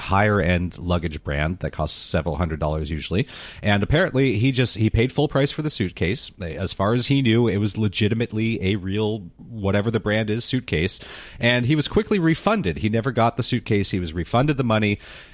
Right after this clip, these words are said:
And of course, Amazon provided no explanation whatsoever. Shocking. And he just <laughs> carried on with his life. And then he tried to renew his global entry status and was told by U S Customs and Border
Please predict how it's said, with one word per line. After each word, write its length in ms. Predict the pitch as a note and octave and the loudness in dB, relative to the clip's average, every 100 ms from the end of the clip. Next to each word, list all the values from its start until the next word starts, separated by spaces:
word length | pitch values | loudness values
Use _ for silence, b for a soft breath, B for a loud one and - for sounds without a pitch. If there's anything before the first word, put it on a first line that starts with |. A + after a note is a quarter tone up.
| B | B
And 160 | G#2 G#2 | -2 -2
of 100 | - | 0
course, 340 | G#2+ G2 - - | 2 2 0 0
Amazon 420 | F2+ F2+ F2+ F2 | 0 2 2 0
provided 380 | F#2 F2+ F2 E2+ | 0 0 0 0
no 180 | F#2+ G#2 | 2 2
explanation 540 | - - F2+ E2 F#2 | 0 -4 -2 -2 0
whatsoever. 560 | E2+ - F#2 D#2+ D2+ - | 0 2 2 0 0 -4
Shocking. 680 | - - - - - - - B B B - | -4 -4 -4 -6 -6 -6 -8 B B B -2
And 240 | G#2+ A2 | 0 2
he 80 | B2 | 2
just 200 | C3+ C#3 | 4 2
<laughs> 60 | - | 2
carried 200 | A#2 B2 | 2 2
on 160 | A#2 | 2
with 100 | A#2+ | 2
his 160 | C3+ D3+ | 0 0
life. 320 | G#3+ A#3+ - | 2 2 0
And 220 | - A2 G#2 | 0 0 2
then 220 | A2 A#2 | 2 2
he 260 | A2+ C#3 | 2 0
tried 400 | C#3 - B2 A#2 - | -2 0 2 2 0
to 140 | B2 | -4
renew 460 | G#2+ A2+ D3 A#3+ F3 | -2 -2 0 2 4
his 180 | A2+ G#2 | 2 2
global 360 | A2+ G#2 G2 | 0 0 0
entry 260 | F2+ - F#2 | -2 -2 -4
status 600 | - E2+ D#2 G#2 - - - - | 0 0 2 0 -4 -8 -12 -2
and 280 | G2 G2+ F2+ | 0 0 0
was 200 | G#2 G#2 | -4 -2
told 320 | - C#3 C#3 | 0 0 0
by 140 | A2 | 2
U 260 | G#2+ G#2 G2+ | 2 2 2
S 120 | F#2+ | 0
Customs 340 | - - G#2 F2+ | -2 -2 -2 -4
and 100 | F#2+ | -2
Border 440 | F3+ G#3+ D#3+ F3+ | 0 0 0 -4